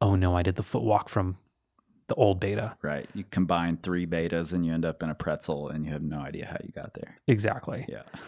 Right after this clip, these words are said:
Speaker 1: Yeah.
Speaker 2: for
Speaker 1: So you
Speaker 2: sure.
Speaker 1: just wanna, like, blast over that old beta
Speaker 2: <clears throat>
Speaker 1: and only have your new beta.
Speaker 2: Yeah.
Speaker 1: So for me, those are big ones. Um, you know, and it, I think it's important you brought up, "Am I gonna get back the next day, the next month, next week?" If I know it's gonna be a couple days,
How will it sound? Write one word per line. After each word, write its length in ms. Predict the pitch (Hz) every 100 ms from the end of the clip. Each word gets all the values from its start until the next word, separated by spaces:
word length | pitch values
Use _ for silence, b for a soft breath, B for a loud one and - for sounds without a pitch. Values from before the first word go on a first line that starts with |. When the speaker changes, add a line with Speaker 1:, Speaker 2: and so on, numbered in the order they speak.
| -
Speaker 1:
Yeah. 200 | 104 85
Speaker 2:
for 40 | 87
Speaker 1:
So 120 | -
you 80 | 101
Speaker 2:
sure. 80 | 107
Speaker 1:
just 180 | 104
wanna, 140 | 107 98
like, 180 | 92 92
blast 400 | 92 92 92 107
over 220 | 92 92
that 140 | 90
old 160 | 90 90
beta 420 | 90 87 87 87 -
Speaker 2:
<clears throat> 200 | 135 117
Speaker 1:
and 120 | 110 -
only 300 | 110 98 90
have 180 | 90 85
your 100 | 95
new 140 | 95 98
beta. 360 | 101 - 104 _ _ B B B B 156
Speaker 2:
Yeah. 240 | 85 71 - - _ _ -
Speaker 1:
So 140 | - 95
for 100 | 127
me, 100 | 185
those 200 | 175 143
are 40 |
big 160 | 143 131
ones. 400 | 135 131 - -
Um, 420 | 131 120 117 113 - _ _ _ _ -
you 100 | 139
know, 120 | 143
and 120 | 151 147
it, 80 | - - 135 - -
I 100 | -
think 140 | 104 110
it's 100 | 113
important 380 | 101 110 101 98
you 60 |
brought 240 | 92 92 90
up, 180 | 90 -
"Am 140 | 117 95
I 60 |
gonna 120 | 87 87
get 140 | 85
back 240 | 92 87
the 80 | -
next 280 | 90 92 -
day, 200 | 107 101
the 60 | 95
next 240 | 98 -
month, 280 | 101 92 -
next 280 | 95 - -
week?" 260 | 98 98 - B B B B B
If 120 | 117
I 80 | 139
know 200 | 135 127
it's 120 | 120
gonna 160 | - 110
be 100 | 107
a 60 |
couple 260 | 98 101 101
days, 440 | 98 101 104 -